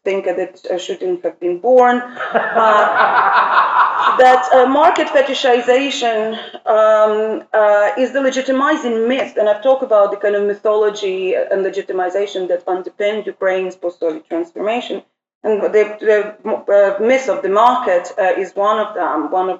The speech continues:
those big ones that were sold to all post-Soviet countries. So that, that myth, um, uh, on which the do-, the, on that myth lies the dominance of the neoliberal system, uh, of governance. Um, and international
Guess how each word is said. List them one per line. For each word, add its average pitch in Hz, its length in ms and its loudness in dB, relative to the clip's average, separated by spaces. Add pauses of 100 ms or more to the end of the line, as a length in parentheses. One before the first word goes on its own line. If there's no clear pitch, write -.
those 185 160 -4 (180)
big 185 100 -4 (100)
ones 165 160 -2
that 170 180 -8
were 175 100 2
sold 190 360 -4
to 180 80 -4
all 170 200 0
post-Soviet 165 560 -6
countries. - 360 -8 (1000)
So 233 60 6 (200)
that, 285 180 2 (160)
that 240 140 2 (160)
myth, 311 220 0 (280)
um, 208 300 2 (460)
uh, 202 260 4 (640)
on 226 60 2 (100)
which 226 200 -4
the 220 120 2
do-, - 240 -4
the, 160 60 0 (180)
on 220 120 0
that 226 180 2 (140)
myth 302 200 0 (140)
lies 202 220 2
the 208 80 -4 (100)
dominance 220 380 -2
of 180 80 -6
the 190 120 -4
neoliberal 180 460 -4 (140)
system, 233 280 -6 (240)
uh, 190 320 0
of 190 140 -6
governance. 180 480 -2 (920)
Um, 185 260 4 (200)
and 220 80 2 (100)
international 220 380 -2